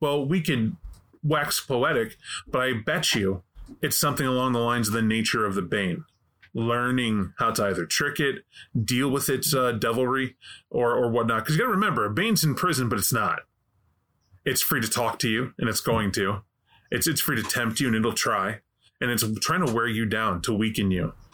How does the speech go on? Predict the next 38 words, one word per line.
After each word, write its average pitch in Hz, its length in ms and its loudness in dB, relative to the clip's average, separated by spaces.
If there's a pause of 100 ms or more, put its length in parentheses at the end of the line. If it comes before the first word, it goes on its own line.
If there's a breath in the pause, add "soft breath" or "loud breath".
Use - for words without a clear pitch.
(240 loud breath)
And 120 120 0
you 151 120 2
might 160 260 0
use, 139 340 0
use, 143 360 0
like, 120 220 0
painful 127 460 0
torture 117 420 0
where 104 100 2
you 107 120 2
make 110 160 0
the 110 80 -2
spirit 110 400 -2
cell 104 220 2
really 107 320 2
tiny 101 380 0
and 95 100 2
squeeze 110 340 0
it 98 100 0
down 101 300 0
somewhat. 90 500 0 (300 loud breath)
But 139 100 0
the 123 80 0
Bane 127 320 0
would 120 120 0
just 120 260 0
remind 113 420 2
you 92 300 0 (360 soft breath)
of 110 120 0
the 113 80 0
reason 117 340 0
why 113 120 2
you're 104 140 -2
tormenting 104 560 0
it, 101 120 0
because 98 260 0
inside 95 420 0
you 113 220 -2